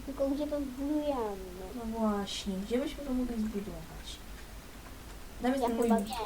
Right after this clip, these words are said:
Speaker 2: <laughs> ten, ten pixel
Speaker 1: Może,
Speaker 2: art, to
Speaker 1: może na tych wyspach coś
Speaker 2: robi
Speaker 1: budujemy.
Speaker 2: wrażenie. Może na tych wyspach, no właśnie. Byśmy ogólnie robi-, rozbił tych wysp, ale... No, jakoś to się,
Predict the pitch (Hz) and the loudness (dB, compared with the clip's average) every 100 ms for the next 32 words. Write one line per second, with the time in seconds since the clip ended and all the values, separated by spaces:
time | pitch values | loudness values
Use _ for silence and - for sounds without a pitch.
0 | 190 - - - - 220 226 - - 254 | -4 -4 -6 -8 -2 0 0 -2 -10 -12
1 | - 196 214 - - - - 208 - 208 | -4 0 0 -2 -6 -4 0 2 4 8
2 | - - 196 202 - - - 320 294 302 | 8 6 2 0 -4 -10 2 4 4 0
3 | 277 247 320 403 - 254 - 233 185 190 | -6 2 4 4 4 -2 4 4 6 4
4 | 202 202 202 190 185 190 180 185 208 254 | 6 6 6 2 0 -2 -4 -2 2 6
5 | 262 294 370 453 403 214 208 240 349 240 | 6 6 8 8 8 6 2 2 4 2
6 | - 180 - - - - 247 277 262 277 | 2 -4 -6 -10 -8 -2 4 6 6 4
7 | 262 233 233 247 226 226 233 233 208 202 | 6 8 8 6 2 4 6 6 8 6
8 | 196 190 202 185 - - - 226 220 214 | 6 0 -2 -2 -2 -4 -2 4 6 6
9 | 208 - - - - - - - - - | 4 -6 -12 -12 -12 -12 -12 -12 -12 -12
10 | - - - - 440 494 427 349 269 240 | -12 -12 -12 -2 0 2 2 4 4 4
11 | 220 - 208 - 185 | 2 2 0 2 -2